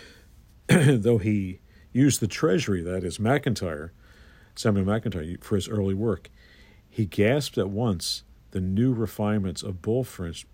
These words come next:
bullfinch brought from Europe and put them into the handsome buildings he created for his hometown. Their br-, <clears throat> their chief glory, however, is restrained carving with which he ornamented them,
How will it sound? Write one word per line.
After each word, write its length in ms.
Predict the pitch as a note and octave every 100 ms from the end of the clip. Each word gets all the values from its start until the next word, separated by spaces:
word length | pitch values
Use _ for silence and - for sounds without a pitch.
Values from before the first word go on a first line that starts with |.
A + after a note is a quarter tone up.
| -
bullfinch 1080 | A2 B2+ D3+ C3+ - - - C#3+ E2 -
brought 320 | - G2 F#2
from 240 | - G2+ F2+
Europe 380 | A#2+ G#2+ D2+ - - - - - -
and 240 | A2 F#2 -
put 240 | D3+ C#3+
them 220 | G#2 G2 -
into 240 | A2 -
the 100 | F2
handsome 460 | - A2+ B2 - G2+
buildings 420 | G#2 F#2+ G2 -
he 100 | G2
created 560 | - F#2+ F#2 F2 E2+ E2 - - - -
for 300 | - A2 F#2+
his 160 | F2
hometown. 600 | - G2 F2 - G#2+ E2 D2+ - _ _ - - - - - - -
Their 140 | A#2 A2
br-, 220 | F2+ G2 - -
<clears throat> 0 | E3+ C3+
their 180 | G#2+
chief 380 | G2+ - D3+ D#3+
glory, 480 | - D3 C3 E2+ D#2 - - -
however, 420 | F#2+ E2+ E2+ D#2+ -
is 240 | G#2 -
restrained 600 | G2 - - G2 A2+ B2
carving 520 | - B2 A#2+ G2+ D2 - - - - -
with 160 | - F#2+
which 220 | G#2 G#2
he 140 | - G2+
ornamented 540 | A2 A2+ F#2 E2+ D#2+
them, 260 | F2 D2+